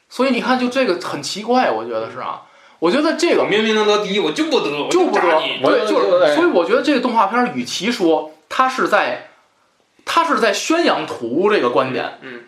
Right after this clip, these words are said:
Speaker 1: 我不是说它整部动画片儿都在贬低大神。
Speaker 2: 嗯。
Speaker 1: 就我就是告诉你，你这样不行。但是你只要是你按照土屋那个跑法，你们全是冠军。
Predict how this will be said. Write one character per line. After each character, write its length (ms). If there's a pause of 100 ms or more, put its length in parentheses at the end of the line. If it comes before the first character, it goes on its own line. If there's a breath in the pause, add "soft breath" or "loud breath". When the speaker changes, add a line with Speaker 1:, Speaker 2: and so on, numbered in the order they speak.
Speaker 1:
我 100
不 160
是 80
说 120
它 120
整 240
部 100
动 80
画 140
片 80
儿 40
都 120
在 100
贬 260
低 140
大 160
神。 340 (800)
Speaker 2:
嗯。 260 (200)
Speaker 1:
就 100
我 160
就 140
是 60
告 180
诉 60
你， 100
你 100
这 80
样 140
不 100
行。 240 (180)
但 160
是 180
你 120
只 140
要 200
是 260
你 120
按 140
照 140
土 200
屋 140
那 100
个 60
跑 260
法， 260
你 100
们 80
全 140
是 100
冠 200
军。 180